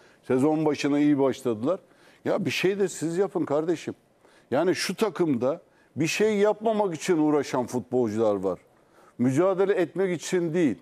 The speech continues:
mücadele etmemek için uğraşan oyuncular var. Ben bu oyuncuların mantalitesini anlamıyorum.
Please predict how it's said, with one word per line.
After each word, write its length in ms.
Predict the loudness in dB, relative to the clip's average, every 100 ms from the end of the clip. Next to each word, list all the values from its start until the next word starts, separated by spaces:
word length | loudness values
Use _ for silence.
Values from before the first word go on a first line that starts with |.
| -4
mücadele 480 | 0 2 2 2
etmemek 560 | 2 0 -2 -2 0 0 -2
için 140 | 0 0
uğraşan 420 | 2 0 0 -2
oyuncular 400 | 0 0 0 2
var. 180 | 2 -2 -12 -6 -2
Ben 220 | 0 2
bu 80 | 2
oyuncuların 480 | 2 2 2 2
mantalitesini 800 | 2 0 0 -2 0 -2 -2 -2
anlamıyorum. 720 | 0 0 0 0 0 0 -2